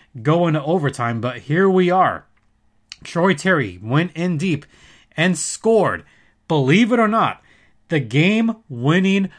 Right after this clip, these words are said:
overtime goal. The Ducks finished the road trip on a very high note against Saint Louis, beating them three to two, and Saint Louis was singing the blues on that one.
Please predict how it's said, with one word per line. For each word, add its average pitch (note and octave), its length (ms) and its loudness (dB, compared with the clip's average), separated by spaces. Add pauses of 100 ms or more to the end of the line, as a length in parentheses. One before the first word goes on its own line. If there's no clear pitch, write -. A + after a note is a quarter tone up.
(220)
overtime F#3 1160 0
goal. C#3+ 540 0 (440)
The C#3+ 120 -4
Ducks E3 520 -4 (220)
finished F#3+ 520 0
the G3 100 -4
road F#3+ 240 2
trip D3 280 -4
on D3+ 180 0
a E3 120 0
very D#3+ 400 4
high B2+ 380 -4
note G#2+ 420 -6 (260)
against A#2+ 400 -6
Saint B2+ 160 -6
Louis, C3 340 -4
beating D#3+ 500 0
them C#3+ 160 2
three D3 460 0
to G3+ 140 2
two, E3+ 460 0 (320)
and C3 260 -2
Saint F#3+ 260 -2
Louis E3+ 360 0
was C#3+ 240 0
singing E3+ 500 -2
the D3+ 80 0
blues D3 640 0 (120)
on C#3 400 -2
that C3 280 -2
one. F2+ 300 -12